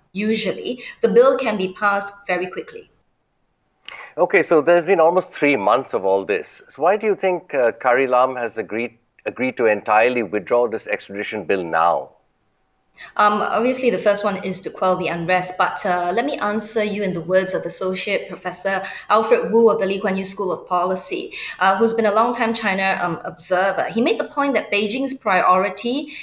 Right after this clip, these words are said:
Speaker 1: is regime stability. By this logic, it means that Beijing will not tolerate unrest. Okay, which then explains why Missus Lam has stood firm on not having an independent judge-led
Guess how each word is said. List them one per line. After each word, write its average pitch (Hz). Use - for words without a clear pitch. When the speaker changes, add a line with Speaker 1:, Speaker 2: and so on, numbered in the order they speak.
Speaker 1:
is 196
regime 202
stability. 185
By 208
this 320
logic, 208
it 196
means 240
that 185
Beijing 202
will 196
not 196
tolerate 196
unrest. 175
Okay, 208
which 226
then 226
explains 262
why 240
Missus 220
Lam 220
has 254
stood -
firm 196
on 202
not 247
having 226
an 202
independent 240
judge-led 202